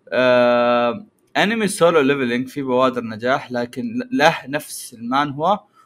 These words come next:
ولا بنحاس، خصوصًا أنه من استوديو أيون بيكتشر. ما رأيك يا فيصل؟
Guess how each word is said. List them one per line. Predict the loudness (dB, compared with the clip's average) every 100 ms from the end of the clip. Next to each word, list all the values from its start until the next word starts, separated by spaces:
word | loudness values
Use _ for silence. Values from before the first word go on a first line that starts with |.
| _ 0
ولا | 0
بنحاس، | 0 -4 -2 -2 -2
خصوصًا | -8 -8 -6 -4
أنه | -4 -4 -4
من | -6
استوديو | -10 -10 -8
أيون | -8 -12
بيكتشر. | -20 -20 -10
ما | -8
رأيك | -8 -10
يا | -20
فيصل؟ | -20 -20 -20